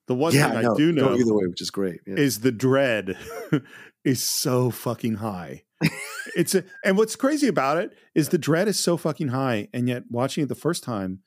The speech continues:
Speaker 1: I could not have imagined how actually terrible what's about to happen is.
Speaker 2: Yes. Yeah.
Speaker 1: You know what I mean?
Speaker 2: Yeah, yeah.
Speaker 1: Because then it's morning, and we just <laughs> see the complete wreck <laughs> they made at this hospital.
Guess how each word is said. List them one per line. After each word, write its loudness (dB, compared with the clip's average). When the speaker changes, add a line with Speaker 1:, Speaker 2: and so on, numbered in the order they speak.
Speaker 1:
I 2
could -2
not 2
have -2
imagined -2
how -6
actually -4
terrible -4
what's -2
about -6
to -12
happen -8
is. -10
Speaker 2:
Yes. -2
Yeah. -20
Speaker 1:
You -2
know 0
what 0
I -2
mean? -2
Speaker 2:
Yeah, -16
yeah. -20
Speaker 1:
Because -2
then -2
it's -8
morning, 0
and 0
we -2
just -4
<laughs> -2
see 0
the 0
complete -4
wreck -2
<laughs> -2
they 0
made 0
at -2
this -2
hospital. -4